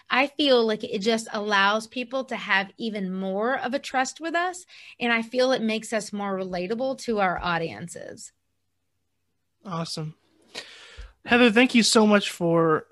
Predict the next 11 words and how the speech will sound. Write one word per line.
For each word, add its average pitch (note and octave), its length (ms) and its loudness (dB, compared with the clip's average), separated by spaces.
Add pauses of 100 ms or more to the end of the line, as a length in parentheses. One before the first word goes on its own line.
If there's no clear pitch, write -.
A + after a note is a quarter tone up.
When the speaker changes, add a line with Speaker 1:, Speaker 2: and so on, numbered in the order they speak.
Speaker 2:
taking F3+ 280 0
the F3 80 2
time F3 420 2
to E3 540 -2 (100)
dispense G#3 440 4 (140)
all C4 200 8
this A#3 200 6
wisdom. F#3 800 6 (580)
So A3 520 4 (100)
if A3 160 6
people, C#4+ 500 6